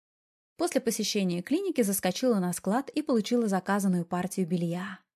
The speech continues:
Но из-за отсутствия помощников полдня провозилась с приёмкой и отбраковкой. Приятным бонусом поставщики положили мне в первый заказ несколько моделей купальников.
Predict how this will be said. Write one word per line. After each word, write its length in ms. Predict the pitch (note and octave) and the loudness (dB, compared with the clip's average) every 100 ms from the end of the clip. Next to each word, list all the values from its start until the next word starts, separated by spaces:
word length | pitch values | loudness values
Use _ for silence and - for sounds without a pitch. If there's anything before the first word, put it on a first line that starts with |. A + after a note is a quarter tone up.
| _ _ - | _ _ -4
Но 100 | F#3 | 0
из-за 220 | F#3 F3+ | 2 2
отсутствия 440 | F3 F#3+ F#3 - F3 | 0 -2 -4 -2 -2
помощников 720 | F3 F#3+ E4 D#4+ C#4 C4+ - - | 2 0 2 0 0 -2 -4 2
полдня 520 | B3 D4 F#3 F#3+ G3+ | 2 2 2 2 0
провозилась 540 | F#3+ F3 E3 G3+ G#3 | 0 0 0 2 0
с 40 | - | -2
приёмкой 540 | F3+ D#3+ F3 G3 G3 | -4 -2 -2 0 -2
и 180 | F#3 F#3 | -2 -2
отбраковкой. 840 | F3+ E3+ G3 - E3 - - F3 _ _ _ _ _ | 0 0 -2 -2 -4 -4 -14 -14 _ _ _ _ _
Приятным 460 | - F#3+ F3+ F#3 F3+ | 2 4 4 2 2
бонусом 500 | F#3 E4+ A#3 F3+ E3+ - - - | 2 2 2 -2 -8 -12 -14 -2
поставщики 480 | A#3+ C#4 - C4+ | 2 2 0 -2
положили 440 | F4+ B3+ G#3+ B3 C4 | 2 4 4 4 4
мне 180 | G#3 G3 | 4 2
в 80 | |
первый 340 | - A#3 C4+ G#3+ | 2 4 4 4
заказ 420 | F#3 F3+ A3+ - | 2 0 -2 2
несколько 560 | F#3 A3+ - C4+ B3 G#3+ | 2 2 -2 -4 0 2
моделей 480 | F#3+ F3 E3+ F3+ | 2 0 0 0
купальников. 1040 | F#3 G3 G3 F3+ E3 E3 E3 - E3 - | 0 -2 -2 -4 -2 -4 -6 -10 -12 -14